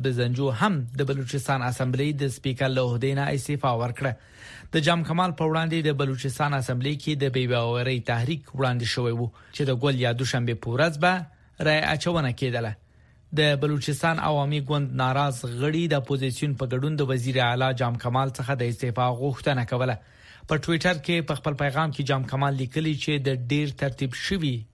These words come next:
د سیاسي خنډونو سره سره ما خپل وخت او انرژي د ټول بلوچستان حکومتدارۍ لپاره ځانګړې کړه. هغه زیاته کړې چې د بلوچستان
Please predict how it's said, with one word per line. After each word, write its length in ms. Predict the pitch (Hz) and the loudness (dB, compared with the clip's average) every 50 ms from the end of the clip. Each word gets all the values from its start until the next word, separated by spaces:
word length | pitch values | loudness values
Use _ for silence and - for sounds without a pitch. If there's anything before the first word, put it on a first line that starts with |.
| - 147 | -2 -2
د 100 | 147 - - | -2 0 0
سیاسي 360 | - 151 147 143 - 214 180 - | 0 0 0 2 0 -2 -2 0
خنډونو 420 | - 143 143 139 147 143 139 131 123 - | 0 -2 0 0 0 0 0 -2 -2 0
سره 220 | - 143 147 170 170 - | 0 2 2 2 2 2
سره 180 | 185 180 175 143 - - - - - - - - 160 | 2 2 2 -2 -4 -12 -20 -20 -20 -12 -6 0 2
ما 80 | 185 190 185 | 2 2 2
خپل 180 | - - 190 170 160 | 0 0 0 2 2
وخت 240 | 175 175 - - - - | 2 2 0 -2 -2 0
او 20 | 151 147 151 | 0 0 0
انرژي 420 | 147 147 143 139 123 123 135 156 156 156 156 - - - - _ - 165 147 | 2 0 0 0 -2 -2 -2 -2 -2 -2 -4 -6 -12 -20 -20 _ -4 0 0
د 140 | 151 143 - - | 0 0 -2 -2
ټول 260 | - 202 226 233 220 180 165 | -2 0 2 2 2 2 2
بلوچستان 600 | 147 135 123 120 - - - 151 143 139 139 135 123 | 0 0 -2 -4 -8 -2 0 2 2 4 2 2 2
حکومتدارۍ 640 | 139 139 - 139 139 131 123 131 131 147 175 185 165 139 | 0 -2 -2 -2 -2 0 2 2 2 4 2 2 2 0
لپاره 340 | 123 - 123 123 127 135 139 - - - 175 147 135 | 0 0 0 2 2 2 0 0 -2 -6 -6 -2 0
ځانګړې 420 | 147 143 143 139 131 123 113 113 104 - | 2 2 2 2 2 2 0 0 -2 -2
کړه. 160 | 135 131 120 113 - - - - - _ - - - - - - - | -2 -2 -2 -2 -6 -14 -20 -20 -20 _ -20 -20 -20 -20 -12 -4 -2
هغه 240 | 139 120 143 143 131 | 0 2 2 2 2
زیاته 200 | 139 139 - 143 | 2 2 2 0
کړې 200 | 127 - 165 156 139 | 0 0 0 0 0
چې 60 | - 156 | 2 2
د 120 | 147 139 139 | 2 2 2
بلوچستان 520 | 135 139 127 - - 123 - 151 151 - | 2 0 0 -2 -4 -2 0 0 0 2